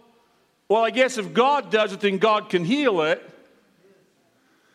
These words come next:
Then he gives a vision to a guy that's afraid to death of Saul. Then he gives a vision to Saul saying, "I've already got a guy talked into helping you."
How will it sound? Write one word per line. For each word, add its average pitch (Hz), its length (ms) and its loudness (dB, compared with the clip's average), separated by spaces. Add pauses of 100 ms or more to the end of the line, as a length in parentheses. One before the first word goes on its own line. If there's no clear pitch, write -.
(640)
Then 247 180 2
he 277 60 0
gives 240 280 0
a 220 60 2
vision 220 600 0
to 226 140 0
a 208 40 2
guy 208 380 0
that's 196 200 -4
afraid 247 340 0
to 208 80 -4
death 240 280 0
of 180 120 -4
Saul. 226 400 0
Then 285 120 0
he 311 60 0
gives 269 220 0
a 240 40 -2
vision 226 280 0
to 208 80 0
Saul 254 280 2
saying, 226 220 0
"I've 202 100 0
already 233 200 0
got 220 180 2
a 208 60 -6
guy 208 180 0
talked 208 320 0
into 196 180 0
helping 208 360 0
you." 175 320 0